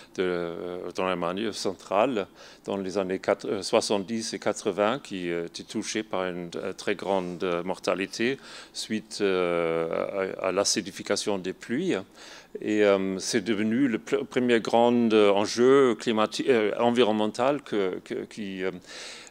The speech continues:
euh, que j'ai observé dans, dans ma vie moi-même. Et ce qui nous a frappé, malheureusement, j'ai pas trouvé vraiment une belle photo de ça, c'était que quelques années après soixante-huit, où c'était les étudiants qui protestaient dans les rues,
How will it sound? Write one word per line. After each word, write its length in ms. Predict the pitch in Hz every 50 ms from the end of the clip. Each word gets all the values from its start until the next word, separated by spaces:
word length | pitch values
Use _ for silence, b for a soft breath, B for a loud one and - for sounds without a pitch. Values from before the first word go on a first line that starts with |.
| B - -
euh, 640 | - 101 95 92 90 87 85 85 87 87 85 85 82
que 120 | - -
j'ai 140 | 110 90 107
observé 520 | 117 110 113 - 123 110 98 92 104 110 117
dans, 220 | 110 104 104 104
dans 160 | 95 - 107
ma 140 | 101 98 98
vie 180 | 92 101 104 101
moi-même. 500 | 98 101 98 95 95 107 123 139 139 107
Et 120 | 104 98
ce 100 | - -
qui 140 | - 123 117 117
nous 200 | 117 117 113 107
a 60 | 113 107
frappé, 540 | 110 - - 107 - - 160 170 127 107 98 95
malheureusement, 520 | 92 98 139 165 160 151 143 135 - 143
j'ai 100 | 120 104
pas 140 | 104 - 135
trouvé 380 | 131 - - 131 113 104 113 107
vraiment 260 | 95 107 113 117 107
une 60 | 95 92
belle 180 | - 107 113
photo 360 | 113 - 107 98 - 107 107
de 80 | 104 95
ça, 300 | 92 - - 92 95 135 B B B B B B B B
c'était 340 | - - 117 101 - 107 101
que 460 | - - - 107 98 95 92 - - - -
quelques 380 | - - 156 147 - - 127 -
années 220 | 127 117 120 127
après 280 | 123 113 - - 123 113
soixante-huit, 840 | 101 - 123 110 - - 98 95 92 - - 110 131 165 - -
où 180 | - 110 104 98
c'était 280 | 92 - 98 - 104 95
les 220 | 90 98 87 95
étudiants 480 | 98 - - 101 - 110 107 107 131 143
qui 140 | - 113
protestaient 560 | 101 - - 107 - - 101 - - - 107 101 - - - 117
dans 100 | 98 110
les 160 | 101 95 92 90
rues, 240 | 85 104 123 147